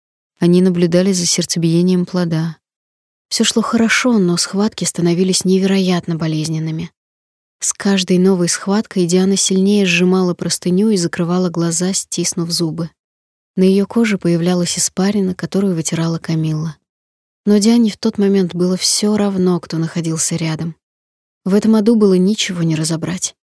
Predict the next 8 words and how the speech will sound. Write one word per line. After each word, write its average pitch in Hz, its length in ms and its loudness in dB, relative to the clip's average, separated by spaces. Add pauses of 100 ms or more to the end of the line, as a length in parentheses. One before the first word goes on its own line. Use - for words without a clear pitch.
(360)
Хотелось 226 480 0
выключить 220 480 -2
аппарат, 180 380 -2
который 180 320 -2
пищал, 185 600 0
измеряя 180 440 0
сердцебиение 175 720 0
ребёнка. 170 500 -4